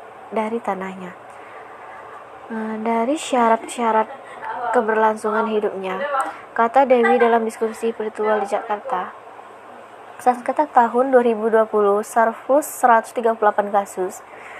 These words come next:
Anomali di tengah pandemi, Dewi menyebut ekspansi bisnis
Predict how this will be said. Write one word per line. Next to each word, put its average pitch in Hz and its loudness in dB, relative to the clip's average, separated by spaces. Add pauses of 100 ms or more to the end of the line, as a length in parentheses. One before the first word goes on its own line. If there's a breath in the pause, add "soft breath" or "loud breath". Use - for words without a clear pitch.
(260 loud breath)
Anomali 254 0
di 277 -2
tengah 233 0
pandemi, 208 -2
Dewi 226 2
menyebut 226 -2 (320)
ekspansi 226 -2
bisnis 214 -8